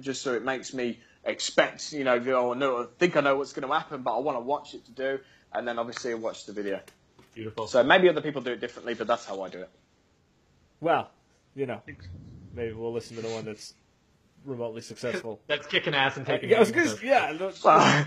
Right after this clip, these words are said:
Speaker 1: <laughs> it seems to be working. But, but the thing is, though, I mean, I've had a lot of help with my channel, though, so it's,
Speaker 3: Nothing wrong
Speaker 1: um,
Speaker 3: with that, though. There's nothing wrong
Speaker 2: Oh.
Speaker 3: with taking help.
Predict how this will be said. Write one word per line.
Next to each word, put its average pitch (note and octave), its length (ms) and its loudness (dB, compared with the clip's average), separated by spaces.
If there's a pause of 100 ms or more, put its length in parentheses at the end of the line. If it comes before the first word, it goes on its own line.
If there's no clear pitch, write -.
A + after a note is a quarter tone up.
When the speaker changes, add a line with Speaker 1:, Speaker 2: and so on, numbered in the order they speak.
(140)
Speaker 1:
<laughs> - 180 -6
it G#3+ 80 6
seems D#4+ 220 10
to A#3 40 4
be A#3+ 80 4
working. G#3+ 300 4 (220)
But, F#3+ 260 -10
but G#3+ 160 -10
the F#3 60 -18
thing A3+ 220 -6
is, F3 180 -6
though, C#3+ 200 -4 (320)
I D#3+ 60 -12
mean, D3+ 380 -12 (840)
I've F3 160 2
had F3+ 140 8
a E3 60 6
lot D#3+ 180 4
of D3 80 -2
help D3+ 260 -2
with C#3+ 160 -8
my C#3+ 120 -6
channel, A#2+ 360 -8
though, A2+ 220 -4 (140)
so A#2 580 -4
it's, A#2+ 160 -8
Speaker 3:
Nothing G3+ 220 0
wrong G3 120 4
Speaker 1:
um, A3+ 60 4
Speaker 3:
with - 80 -2
that, B2 200 -2
though. A2+ 120 -6
There's E3+ 200 -6
nothing C#4 460 0
wrong F#3 260 4
Speaker 2:
Oh. - 40 0
Speaker 3:
with E3+ 80 -6
taking D#3+ 320 -2
help. B2 340 -4